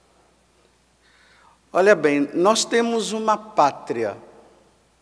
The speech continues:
A nossa pátria é a celeste, como diz na carta aos Hebreus.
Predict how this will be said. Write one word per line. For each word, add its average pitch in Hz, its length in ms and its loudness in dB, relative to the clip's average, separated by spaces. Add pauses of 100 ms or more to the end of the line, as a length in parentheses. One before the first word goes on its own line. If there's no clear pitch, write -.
(600)
A 160 80 2
nossa 220 360 4
pátria 175 800 4
é 160 140 4
a 156 140 4
celeste, 160 720 0
como 160 260 -4
diz 147 160 -4
na 147 160 -2
carta 143 380 -6
aos 131 160 -6
Hebreus. 107 600 -8